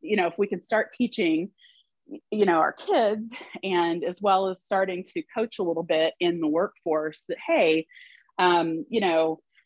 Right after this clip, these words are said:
not everything has to be pushed to the brink of exhaustion. You know, look what happens when you actually take a break.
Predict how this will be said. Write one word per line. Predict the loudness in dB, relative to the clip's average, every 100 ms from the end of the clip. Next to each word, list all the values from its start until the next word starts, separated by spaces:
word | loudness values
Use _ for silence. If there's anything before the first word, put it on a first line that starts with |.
| _ _ _ _ -20 -20 _ -6
not | 0 0 2
everything | 0 0 -4 -4
has | -4 -6 -4
to | -4
be | -4
pushed | -2 -2 -2 -2
to |
the | -2
brink | 0 0 0
of | -2
exhaustion. | 0 2 2 0 -4 -2 -4 -6 -12 -16 -18 -4
You | 2
know, | 4 4 0 _
look | -2 -2 -2
what | -2
happens | 0 -2 -2 -2 -4 -6
when | -6 -4
you | -4
actually | -4 -6 -8 -8
take | -4 -6 -6
a |
break. | -6 -4 -4